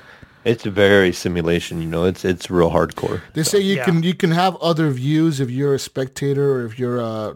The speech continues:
Speaker 2: announcer or something in the game, but other than that, yeah.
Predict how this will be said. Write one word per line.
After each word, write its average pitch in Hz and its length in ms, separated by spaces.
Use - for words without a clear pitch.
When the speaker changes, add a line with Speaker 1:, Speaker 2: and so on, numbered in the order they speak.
Speaker 2:
announcer 120 720
or 113 60
something 113 420
in 110 100
the 107 100
game, 107 400
but 101 360
other 113 100
than 98 200
that, 92 200
yeah. 101 220